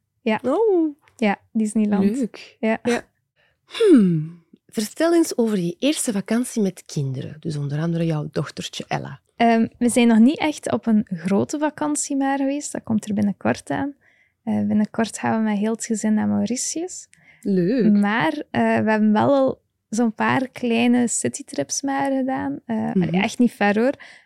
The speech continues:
Speaker 1: maar, ehm, een paar dagen Breda en zo. En, eh, ja, dat viel eigenlijk echt veel meer mee dan dat ik gedacht had.
Speaker 2: Ja.
Speaker 1: Want mensen maken nu precies wel bang van, ey, reizen met kinderen en zo, maar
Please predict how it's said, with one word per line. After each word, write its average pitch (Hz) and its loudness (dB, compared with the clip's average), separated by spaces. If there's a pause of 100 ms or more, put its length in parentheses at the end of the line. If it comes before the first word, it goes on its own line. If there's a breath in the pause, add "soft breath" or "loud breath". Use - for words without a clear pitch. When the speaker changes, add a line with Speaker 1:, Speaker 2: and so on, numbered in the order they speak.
Speaker 1:
maar, 214 2
ehm, 214 -2 (380)
een 220 0
paar 220 0
dagen 214 -4
Breda 208 -2
en 277 -4
zo. 285 -4 (440 soft breath)
En, 214 4
eh, 214 2
ja, 226 2
dat 277 4
viel 254 0
eigenlijk 220 2
echt - -4 (420)
veel 233 4
meer 240 6
mee 254 2 (300)
dan 233 4
dat 220 4
ik - -8
gedacht 202 -2
had. - -10
Speaker 2:
Ja. 214 -2 (160)
Speaker 1:
Want 220 2
mensen 247 4
maken 277 2
nu 240 6
precies 220 -2
wel 247 0
bang 233 2
van, 220 0 (420)
ey, 214 2
reizen 233 2
met 214 4
kinderen 254 4
en 254 2
zo, 254 0
maar 208 -4